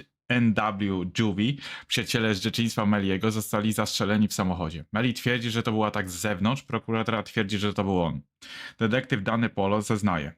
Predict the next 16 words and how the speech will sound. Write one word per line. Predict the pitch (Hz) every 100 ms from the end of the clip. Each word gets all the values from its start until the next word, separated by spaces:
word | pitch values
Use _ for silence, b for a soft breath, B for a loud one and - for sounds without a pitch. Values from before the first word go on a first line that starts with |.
| -
„Meli | 113 143 139
zna | 139
wszystkie | - 139 - 120
znaki | 110 110 - 101 92
G-Shine. | 98 90 76 76 67 -
Robi | 107 110
je | 110
bardzo | 104 101 104
dobrze. | 98 87 85 73 _ -
W |
jego | 110 107
telefonie | 104 107 101 110 107
znaleziono | 107 104 113 107 101
regulamin | 104 101 107 101 95 90
G-Shine | 98 95 92
Bloods | 87 101 127 -